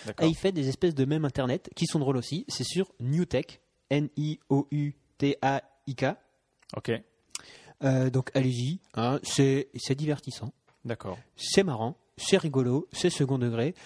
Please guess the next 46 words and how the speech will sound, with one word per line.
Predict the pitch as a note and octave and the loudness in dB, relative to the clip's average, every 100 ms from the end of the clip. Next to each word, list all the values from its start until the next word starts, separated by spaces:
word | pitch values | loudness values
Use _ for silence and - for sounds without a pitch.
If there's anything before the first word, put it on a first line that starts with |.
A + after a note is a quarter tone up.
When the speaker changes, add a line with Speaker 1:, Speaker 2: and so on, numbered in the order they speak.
| - - - | -20 -20 -12
Speaker 2:
C'est, | - - - - - - - | -8 -6 -6 -8 -10 -14 -18
c'est | - - | -16 -12
un | F#2+ | -8
peu | - | -6
complètement | B2+ G#2 - - G#2+ | -4 -4 -4 -4 -6
con, | G2+ G#2+ C3 - - - G#2+ | -4 -4 -4 -6 -20 -16 -6
mais, | G#2 G#2+ G2+ | -2 0 0
euh, | G2 F#2+ F#2+ F#2+ F#2+ | -2 -4 -6 -8 -8
mais | F#2+ | -8
donc | G2+ A#2+ | -6 -6
ça | - | -8
marche | F#2 F2+ | -10 -8
bien, | - G#2 | -6 -6
Speaker 1:
Mais | |
Speaker 2:
quoi. | G2+ | -6
Speaker 1:
voilà. | E2+ - _ _ - | -10 -14 _ _ -14
Speaker 2:
Ça | G#2+ | -8
marche | G2 F2+ | -8 -10
bien. | F2+ - | -6 4
Et | G#3+ | 4
sinon, | - F3 D#3 | 4 2 2
Speaker 1:
Right. | G2+ D3+ | 2 4
Speaker 2:
un | D3+ B2 | 2 4
deuxième | D#3 D3+ D3+ | 2 4 0
coup | C#3+ | 0
de | - | 2
cœur, | C#3+ | 2
qui | - | 2
est | F#3+ | 0
peut-être | G3+ | 2
pas | - | 2
un | F#3 | 2
coup | F3 | 2
de | |
cœur, | F3 D#3 | 2 2
je | |
sais | D3+ C#3 | 2 0
pas, | C#3+ _ - - - | -2 _ -20 -18 2
c'est | D#3 | 4
que | |
j'ai | D#3+ | 4
commencé | F#3 G#3+ G#3 G#3+ | 4 4 4 2
à | |
lire | F#3+ F3+ | 4 2
un | D3+ | 0
bouquin | C#3+ E3 | 0 -2